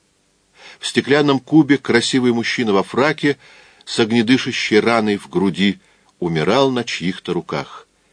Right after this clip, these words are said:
«Это французский президент Карно, раненый анархистом», объяснил мне отец.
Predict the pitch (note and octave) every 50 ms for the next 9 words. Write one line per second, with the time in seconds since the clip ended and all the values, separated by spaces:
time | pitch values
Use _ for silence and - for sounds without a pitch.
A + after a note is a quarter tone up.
0 | _ _ _ G2 F#2 - G#2 F2+ - - G2+ G2+ G2 F#2 - - G#2+ F#2 - -
1 | - - F#2 F#2+ - F2 F2+ D#2+ F#2 D#2+ F#2+ G2 F#2 F2+ - - - - F2+ F2+
2 | E2+ F#2 A2+ B2+ B2 - - _ _ _ _ _ _ - F2+ F2+ F#2 G2 G#2 -
3 | G2+ G2+ G2 G2 F#2+ G2 - F#2 F#2 F#2+ F#2+ F2 - - A#2 G#2+ - - - D#2+
4 | C#2+ C2+ - _ _ _ _ _ _ _ E2+ D#2+ - - D#3+ - - - F#2 E2+
5 | D#2 D2 D#2 D#2 D2+ D2 - - D#2 C#2 - - - - -